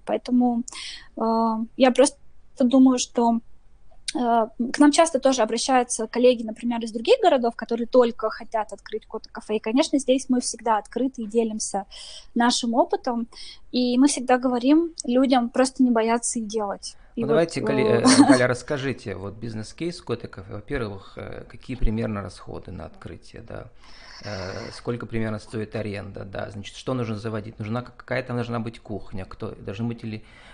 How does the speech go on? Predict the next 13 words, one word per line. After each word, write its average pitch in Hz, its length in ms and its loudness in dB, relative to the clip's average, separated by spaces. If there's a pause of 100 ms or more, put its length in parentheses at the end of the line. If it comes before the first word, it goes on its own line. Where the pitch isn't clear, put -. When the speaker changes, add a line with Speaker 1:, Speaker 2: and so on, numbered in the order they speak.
(120)
Speaker 2:
э, 110 400 -4
или, 113 560 -4
э, - 20 -6
никакой 110 480 -6
еды, 110 400 -6
только 104 380 -10
коты, - 720 -12
там, 85 400 -12
должны 110 260 -10
быть 113 140 -8
официанты 123 640 -8
или 110 380 -6
администраторы, - 920 -12